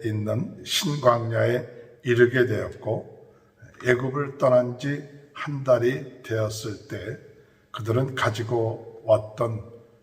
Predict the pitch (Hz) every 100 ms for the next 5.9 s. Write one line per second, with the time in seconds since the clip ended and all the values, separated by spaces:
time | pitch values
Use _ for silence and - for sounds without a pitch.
0 | - 113 107 107 110 120 117 104 107 104
1 | - - - - 110 123 - - 131 120
2 | 107 107 113 104 104 - - 95 - 101
3 | 113 113 127 127 - - - - _ -
4 | - 110 127 135 - - - - _ -
5 | - - - 120 110 113 87 85